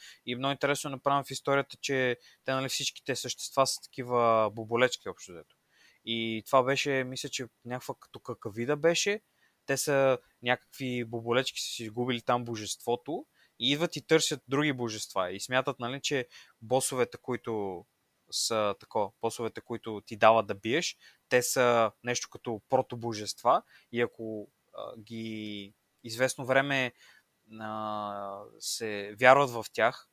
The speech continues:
нали, обричат се и така нататък, м, се тако, се, а, могат да станат, да им станат новия бог един вид, нещо като така да,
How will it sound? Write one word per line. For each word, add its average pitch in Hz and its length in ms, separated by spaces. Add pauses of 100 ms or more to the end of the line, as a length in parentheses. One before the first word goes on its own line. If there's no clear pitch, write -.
(260)
нали, 101 340
обричат 107 480
се - 80
и 101 60
така - 220
нататък, - 460 (1040)
м, 147 720 (120)
се 139 320
тако, 113 420 (320)
се, 110 920 (320)
а, 107 140 (400)
могат 139 280
да 127 80
станат, 135 380
да 131 100
им 123 80
станат 131 360
новия 117 260
бог 101 260
един 101 200
вид, 92 200
нещо 90 280
като 92 460 (360)
така - 220
да, 87 160